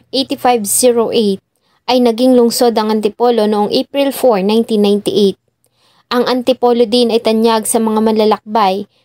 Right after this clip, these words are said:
kaya naman ay binansagan ito na kabisera ng paglalakbay sa Pilipinas. Ang mataas na kinatatayuan nito ay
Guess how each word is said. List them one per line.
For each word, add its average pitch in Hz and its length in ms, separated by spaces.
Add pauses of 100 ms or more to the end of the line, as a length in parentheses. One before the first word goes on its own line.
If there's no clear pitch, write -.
(120)
kaya 311 240
naman 370 320
ay 302 80
binansagan 254 640
ito 226 160
na 214 160
kabisera 269 640
ng 269 160
paglalakbay 214 720
sa 202 160
Pilipinas. 190 880 (880)
Ang 370 160
mataas 440 400
na 320 80
kinatatayuan 262 800
nito 226 240
ay 208 80